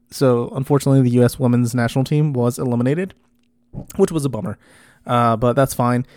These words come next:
Uh, yeah. So, <laughs> so I didn't get to sleep that much that night. And then after the game, the game ended, like, around seven something, and then I went back to sleep.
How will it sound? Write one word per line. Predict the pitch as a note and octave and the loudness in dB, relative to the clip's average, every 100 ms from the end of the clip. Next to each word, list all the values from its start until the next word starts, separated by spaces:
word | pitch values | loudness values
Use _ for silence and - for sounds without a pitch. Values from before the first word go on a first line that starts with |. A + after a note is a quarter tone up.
| _ _ _ | _ _ _
Uh, | C3+ C3 C3 B2+ B2+ B2 A#2+ A#2+ C#3 _ _ _ _ _ _ _ _ | 0 2 2 2 2 2 2 0 -4 _ _ _ _ _ _ _ _
yeah. | D3+ E3+ C3+ | 6 8 8
So, | - - D#3+ - - - - | 4 2 4 4 2 -2 -6
<laughs> | - _ - - | -16 _ -20 -20
so | - D3 C#3 | -8 0 2
I | D3+ | 4
didn't | F3 F3 | 2 0
get | F3 | 0
to | D#3+ | -2
sleep | - D#3 | -2 0
that | D#3 C3+ | 0 2
much | C3+ - | 2 2
that | C#3+ C#3 | 0 0
night. | D3 D3+ C#3+ _ _ - | 0 -2 -6 _ _ -2
And | C#3+ C3+ C3 C3 | 2 4 4 2
then | C3+ C3+ C3 B2+ | 2 4 2 2
after | C3 - C3+ | 0 -2 -2
the | C3 | 0
game, | C3 C3 B2+ B2+ _ _ _ - | 2 2 0 -2 _ _ _ -6
the | C#3 | 0
game | C#3 | 2
ended, | C3 C3 B2+ | 2 2 2
like, | B2 | 2
around | B2+ A#2+ | 0 0
seven | - B2 B2 | 0 0 0
something, | - A#2 B2 A#2+ B2 | -2 -2 0 -2 0
and | |
then | B2 | 0
I | A#2+ | 0
went | B2 | 0
back | A#2+ A#2 | 0 -2
to | B2+ | -4
sleep. | - B2 A#2+ | -6 -4 -4